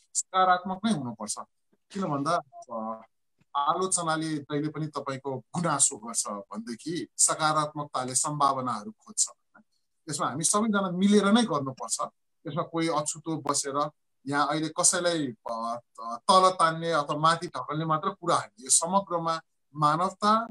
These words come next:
मानव जाति, नेपालको नै कुरा भएकोले गर्दाखेरि म साथीहरूलाई एकदम विनम्रतापूर्वक, अ, निवेदन पनि गर्छु। यसलाई अझ परिष्कृत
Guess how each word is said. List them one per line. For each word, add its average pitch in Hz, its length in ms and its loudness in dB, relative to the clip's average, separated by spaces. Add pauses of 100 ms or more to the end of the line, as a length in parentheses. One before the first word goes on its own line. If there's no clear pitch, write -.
मानव 143 340 0
जाति, 180 480 0
नेपालको 175 560 2
नै 208 120 4
कुरा 156 320 0
भएकोले 139 440 -4
गर्दाखेरि 135 480 -4 (120)
म 131 120 0 (280)
साथीहरूलाई 143 600 -4
एकदम 214 220 -4
विनम्रतापूर्वक, 147 1160 -2 (340)
अ, 104 120 -4
निवेदन 147 460 0
पनि 147 180 -6
गर्छु। 117 380 -6
यसलाई 123 220 -4
अझ 123 120 -6
परिष्कृत 143 500 -4